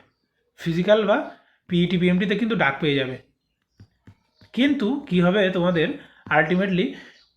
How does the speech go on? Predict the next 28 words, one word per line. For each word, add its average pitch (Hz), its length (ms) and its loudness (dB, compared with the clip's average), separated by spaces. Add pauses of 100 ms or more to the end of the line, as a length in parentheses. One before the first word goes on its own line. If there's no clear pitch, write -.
ওই 233 140 2
সমস্ত 277 380 0
ক্যান্ডিডেটরা, 208 600 -2
প্রচুর 233 520 -4
ক্যান্ডিডেট 196 420 0
আছে 208 180 -2
যারা 185 260 2
রানই 160 240 0
পাস 175 260 -2
করতে 151 260 -10
পারবে 131 280 -4
না, 127 160 -14 (500)
এবার 170 160 0 (120)
তাদের 202 320 0
ভ্যাকান্সিগুলোও 190 640 -2
কিন্তু 233 280 -4
তোমাদের 165 360 -2
মধ্যে 180 260 -2
যুক্ত 135 280 -10
হয়ে 127 160 -6
যাবে। 139 200 -8 (720)
বোঝাতে 196 340 2
পারছি 226 300 0
আমি 214 180 0
নিশ্চয়ই? 233 340 -2 (1040)
অন্যবার 226 460 2
কি 254 180 0
হয়, 202 260 2